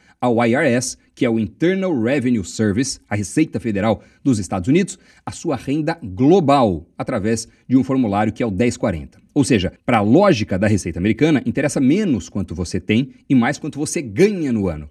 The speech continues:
E não apenas em solo americano, mas cada centavo que você recebeu, independentemente do canto do mundo em que esse dinheiro foi gerado. Em outras palavras, vai ter que pagar imposto também sobre o que você ganhar no Brasil. Mas veja, você não vai ser bitributado. Porém,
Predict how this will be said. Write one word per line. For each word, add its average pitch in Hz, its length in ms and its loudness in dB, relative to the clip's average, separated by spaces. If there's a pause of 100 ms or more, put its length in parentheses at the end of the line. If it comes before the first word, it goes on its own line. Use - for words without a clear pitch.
(140)
E 143 60 6
não 151 120 6
apenas 208 340 4
em 214 80 6
solo 180 180 2
americano, 175 440 4
mas 98 200 0
cada 190 360 -2
centavo 147 460 0
que - 80 -16
você 139 240 0
recebeu, 147 340 0
independentemente 156 880 -2
do 190 80 -2
canto 208 400 2
do 160 100 2
mundo 156 280 4 (180)
em 156 80 -2
que 151 120 0
esse - 120 -4
dinheiro 127 280 2
foi 127 120 2
gerado. 95 380 0 (180)
Em 131 60 6
outras 151 240 4
palavras, 107 480 0 (300)
vai 98 240 -2
ter 131 180 0
que 135 80 -6
pagar 101 220 -4
imposto 98 480 -6
também 156 500 2 (220)
sobre 147 240 -4
o - 20 -6
que 143 80 -6
você 123 240 -6
ganhar 107 380 -6
no 98 200 -4
Brasil. 92 460 -2 (180)
Mas 127 200 4
veja, 92 240 0
você 87 180 0
não 135 80 4
vai 135 100 2
ser 196 140 0
bitributado. 120 840 0 (220)
Porém, 135 340 2